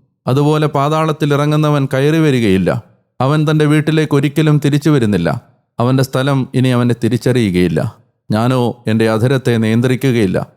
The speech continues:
എൻ്റെ മനോവ്യഥയ്ക്കിടയിൽ ഞാൻ സംസാരിക്കട്ടെ. എൻ്റെ പ്രാണതിക്തതയിൽ ഞാൻ പരാതിപ്പെടട്ടെ. അങ്ങെനിക്ക് കാവലേർപ്പെടുത്താൻ ഞാൻ കടലോ കടൽ സത്വമോ?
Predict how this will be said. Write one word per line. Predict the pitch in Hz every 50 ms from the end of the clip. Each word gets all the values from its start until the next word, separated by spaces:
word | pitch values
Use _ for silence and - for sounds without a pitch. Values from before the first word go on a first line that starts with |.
| _ _ _ _ -
എൻ്റെ | 113 127 139 143
മനോവ്യഥയ്ക്കിടയിൽ | 139 139 139 147 151 156 156 156 156 147 156 147 - 151 143 147 147 147 139 139 - -
ഞാൻ | 123 127 131 123
സംസാരിക്കട്ടെ. | - 113 110 110 - 131 131 135 127 - - 175 - 113 131 120 - _ _ _ -
എൻ്റെ | 123 139 147 143
പ്രാണതിക്തതയിൽ | 143 - 135 135 139 143 147 156 160 147 - 143 127 - - 160 156 156 147 147 135 127 - - _ -
ഞാൻ | 127 127 131 131
പരാതിപ്പെടട്ടെ. | 117 120 110 117 120 135 143 147 139 120 98 90 80 - 95 69 120 - - _ _ _ _ _ _
അങ്ങെനിക്ക് | 117 127 139 147 143 143 143 139 143 143 143 139
കാവലേർപ്പെടുത്താൻ | - 143 135 135 139 143 143 143 135 131 - 139 131 127 123 - 131 127 120 110 - _ _ _ _ _ _ -
ഞാൻ | 113 120 123 123
കടലോ | 117 - 117 110 110 123 131 135 131 120 104 - - _ _ _
കടൽ | - 107 104 127 143 151
സത്വമോ? | 139 - 107 - - 110 95 92 90 90